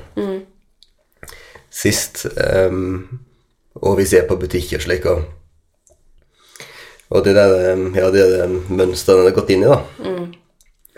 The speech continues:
Speaker 1: Og så hvis det er tomt for sprit, for eksempel, i spritdispenseren på butikken,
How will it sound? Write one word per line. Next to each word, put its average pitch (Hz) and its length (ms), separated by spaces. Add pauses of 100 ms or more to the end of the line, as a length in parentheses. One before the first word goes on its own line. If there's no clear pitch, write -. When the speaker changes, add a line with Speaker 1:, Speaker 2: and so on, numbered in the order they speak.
(280)
Speaker 1:
Og 180 80
så 180 80
hvis 175 100
det 175 80
er 175 80
tomt 175 300
for 170 120
sprit, 160 380
for - 100
eksempel, 147 300
i 170 140
spritdispenseren 160 1000
på 170 160
butikken, 165 380